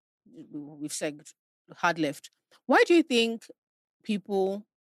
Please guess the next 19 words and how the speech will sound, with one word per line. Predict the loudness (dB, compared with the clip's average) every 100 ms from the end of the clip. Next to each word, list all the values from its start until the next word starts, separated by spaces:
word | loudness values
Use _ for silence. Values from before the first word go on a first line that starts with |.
| _ _ _ _
okay, | 2 2
I, | 4 4
I |
know | 6 6
why | 6 6
people | 2 -4 -4
don't | -4 -2
want | -4
to | -6
show, | -6 -6 -6 -2
wa-, | -2 0
don't | 2
want | 2 0
to | -4
express | -2 -6 0 0 0 -6 -12 -16 _ _
that | -2 2
they |
are | 2 2
lonely. | -2 -2 -6